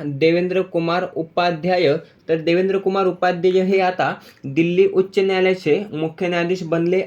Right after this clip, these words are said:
असून मुंबई उच्च न्यायालयाच्या मुख्य न्यायाधीशपदी पर्याय क आलोक आराधे यांची बघा नियुक्ती करण्यात आलेली आहे. यांचा कार्यकाळ बघा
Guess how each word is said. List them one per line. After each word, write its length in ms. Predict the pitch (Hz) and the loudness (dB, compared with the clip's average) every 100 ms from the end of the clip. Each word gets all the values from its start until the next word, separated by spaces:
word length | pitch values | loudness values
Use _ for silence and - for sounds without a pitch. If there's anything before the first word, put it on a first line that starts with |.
| - | -2
असून 420 | 214 - 165 185 - _ - | -4 0 0 0 -6 _ -10
मुंबई 360 | 156 165 175 190 | -2 -2 2 4
उच्च 240 | 185 185 | 4 2
न्यायालयाच्या 440 | 190 185 190 190 185 | 0 2 0 0 -2
मुख्य 280 | 170 165 | -4 -2
न्यायाधीशपदी 840 | 175 175 170 185 - 196 151 175 190 _ _ - | -2 0 0 -4 -4 0 0 -2 -6 _ _ 0
पर्याय 400 | 160 160 175 175 175 | 2 4 4 2 0
क 40 | 147 160 - | -4 -4 -6
आलोक 480 | 135 151 160 180 190 | -2 0 2 0 -2
आराधे 760 | - - 151 165 175 160 143 170 - _ - _ _ _ _ _ _ _ | -6 -4 -2 -2 0 0 0 -2 -14 _ -20 _ _ _ _ _ _ _
यांची 340 | 131 147 160 185 | 0 2 4 4
बघा 280 | 170 170 226 214 | 4 2 -2 -2
नियुक्ती 420 | 165 160 160 185 | 2 2 2 0
करण्यात 380 | 170 160 156 208 202 | 2 0 0 -4 -4
आलेली 300 | 180 175 151 | 0 2 2
आहे. 280 | 120 117 - _ | 0 -2 -14 _
यांचा 300 | 135 156 170 | -2 0 0
कार्यकाळ 520 | 190 190 180 190 202 202 | 0 0 0 0 2 2
बघा 260 | 196 151 | 2 0